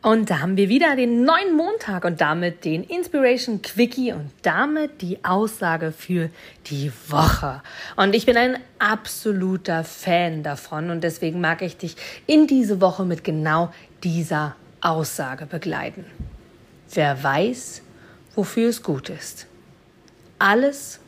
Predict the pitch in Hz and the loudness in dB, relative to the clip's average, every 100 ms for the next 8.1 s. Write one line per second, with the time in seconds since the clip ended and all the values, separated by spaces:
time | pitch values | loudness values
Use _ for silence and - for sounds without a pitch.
0 | - 185 156 - 151 151 143 143 - - | -6 -4 -4 -4 -2 0 2 0 -6 -16
1 | - _ - 214 208 - - 165 - - | -20 _ -6 -4 -4 -6 -8 -6 -6 -10
2 | - _ - _ _ _ _ _ - - | -18 _ -20 _ _ _ _ _ -20 -20
3 | - _ _ _ _ _ 190 190 190 214 | -20 _ _ _ _ _ 4 6 6 2
4 | 330 - - - - 262 302 302 - 269 | 0 -8 -16 -8 -4 0 2 2 4 2
5 | 208 143 - - - - _ _ _ - | 2 -4 -10 -18 -20 -20 _ _ _ -20
6 | - _ - 185 233 294 330 - - - | -20 _ 2 4 6 4 0 -6 -18 0
7 | 165 156 - 151 160 143 143 151 - - | 2 2 -2 -4 2 2 2 -2 -12 -16